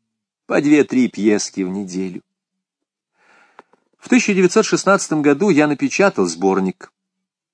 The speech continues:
и был поражен, когда она мне указала, что большинство этих стихотворений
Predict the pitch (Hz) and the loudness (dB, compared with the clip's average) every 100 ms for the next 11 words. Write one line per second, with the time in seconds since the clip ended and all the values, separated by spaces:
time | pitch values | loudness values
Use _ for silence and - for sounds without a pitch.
0 | - 120 110 - 127 165 143 143 104 78 | -4 0 0 0 -2 -2 -4 -4 -4 -6
1 | _ _ _ _ _ _ - 107 101 107 | _ _ _ _ _ _ -8 -6 0 2
2 | 107 117 147 143 143 131 123 107 147 185 | 2 2 0 0 -2 -2 -2 -2 0 0
3 | 95 - - 90 95 - 95 - - 87 | -2 -6 -4 -2 0 -2 -8 -8 -8 -2
4 | 98 160 190 _ _ _ - 180 170 139 | 2 2 0 _ _ _ -2 0 0 -6
5 | - - - 127 120 110 87 69 | -8 -10 -8 -4 -2 -2 -4 -10